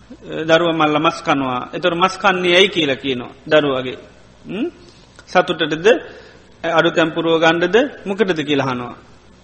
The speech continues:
ඈ? කාන්තාරයෙන් එතර වෙන්න පමණයි දරුවගේ මස් කන්නේ. සතුට වෙන්න පුළුවන් එකක්ද කරන්නේ? නෑ. ඈ? මතක් වෙන වාරයක් පාස තමන්ට තමන් සාප කරගන්න දෙයක් නෑ. "ඇයි උඹ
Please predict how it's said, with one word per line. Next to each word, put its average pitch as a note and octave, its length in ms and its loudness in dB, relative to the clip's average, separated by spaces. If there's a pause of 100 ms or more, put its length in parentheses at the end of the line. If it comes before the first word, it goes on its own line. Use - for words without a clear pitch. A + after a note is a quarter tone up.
(220)
ඈ? G3 160 -4 (140)
කාන්තාරයෙන් G3 840 2
එතර F3 180 -4
වෙන්න E3+ 300 -4
පමණයි D3+ 500 -2
දරුවගේ D3 380 -2
මස් C#3 220 -2
කන්නේ. B2+ 440 -8 (220)
සතුට A#3+ 340 0
වෙන්න A#3 200 4
පුළුවන් F#3+ 340 2
එකක්ද D3+ 300 2
කරන්නේ? B2 460 0 (280)
නෑ. D3 320 -2 (520)
ඈ? F#3 200 -2 (840)
මතක් F#3 380 2
වෙන F#3+ 180 0
වාරයක් F3+ 560 4
පාස E3 200 0 (180)
තමන්ට G3 380 0
තමන් F#3 300 -2
සාප E3 260 0
කරගන්න D#3 460 -2
දෙයක් D3 280 0
නෑ. C#3+ 180 -2
"ඇයි G#3 140 2
උඹ G3+ 120 -2